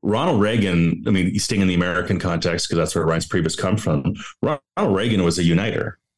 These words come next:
right? Coming out of a disorganized and unpopular presidency of Jimmy Carter, Ronald Reagan said, "We're gonna lower taxes, rebuild the military, and take on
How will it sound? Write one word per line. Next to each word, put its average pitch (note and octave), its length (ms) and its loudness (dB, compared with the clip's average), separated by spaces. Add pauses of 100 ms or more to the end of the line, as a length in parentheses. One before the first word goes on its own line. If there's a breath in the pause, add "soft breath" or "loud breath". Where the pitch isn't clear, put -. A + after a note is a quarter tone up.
right? F2+ 360 0 (160)
Coming G#2 280 2
out F#2+ 100 0
of E2 240 -2 (260)
a - 60 2
disorganized F2+ 800 0
and E2 220 4
unpopular F2 560 0
presidency E2+ 680 0
of E2 160 -2
Jimmy E2 300 2
Carter, F2 260 0
Ronald F#2 300 2
Reagan F2 280 0
said, E2 440 -2 (320 loud breath)
"We're F2+ 80 -2
gonna F2 100 0
lower G2 320 0
taxes, F2+ 420 -2
rebuild F#2 300 0
the F2+ 60 2
military, E2 640 0
and E2 100 4
take F2 260 -2
on E2 400 2